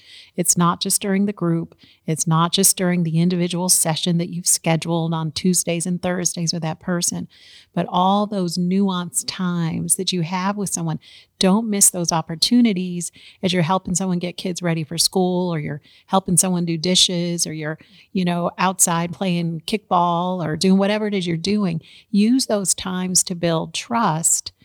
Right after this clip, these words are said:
so that you have the, I don't, it's almost an honor that someone bestows upon you to be able to trust you with some really scary, serious stuff that they themselves sometimes have a hard time admitting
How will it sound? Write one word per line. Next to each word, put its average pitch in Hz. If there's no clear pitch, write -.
so 196
that 190
you 202
have 180
the, 170
I -
don't, 370
it's -
almost 302
an 180
honor 175
that 208
someone 208
bestows 180
upon 175
you 175
to -
be 185
able 180
to 180
trust -
you 190
with 175
some 185
really 254
scary, 202
serious 185
stuff 180
that 226
they 294
themselves 233
sometimes 185
have 175
a 175
hard 170
time 170
admitting 165